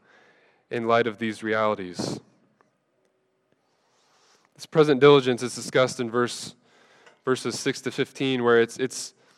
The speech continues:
it's very clear that Paul takes head on this issue that there are some who are not working and who are living off of the means of other people. This present diligence is demonstrated in two ways in our text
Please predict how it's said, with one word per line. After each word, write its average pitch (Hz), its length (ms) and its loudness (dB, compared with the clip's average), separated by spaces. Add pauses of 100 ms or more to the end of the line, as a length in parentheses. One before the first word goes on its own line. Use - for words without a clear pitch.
(220)
it's 117 120 -8
very 165 260 8
clear 160 260 4
that 127 120 0
Paul 160 300 8
takes 151 280 0
head 175 200 4
on 170 160 8
this 143 200 2
issue 151 260 -2
that 123 160 -8
there 147 140 4
are 123 40 4
some 156 300 2
who 135 100 2
are 123 120 6
not 135 240 4
working 135 380 2
and 117 100 -2
who 131 120 0
are 120 220 4 (400)
living 156 420 6
off 147 240 10
of 139 100 -8
the 131 60 -6
means 135 280 2
of 123 100 -4
other 123 160 2
people. 120 420 -2 (1400)
This 135 120 -4
present 156 320 4
diligence 147 380 4
is 135 140 -8
demonstrated 143 440 0
in 123 80 -2
two 151 180 -4
ways 135 220 4
in 120 80 -2
our 117 100 4
text - 540 0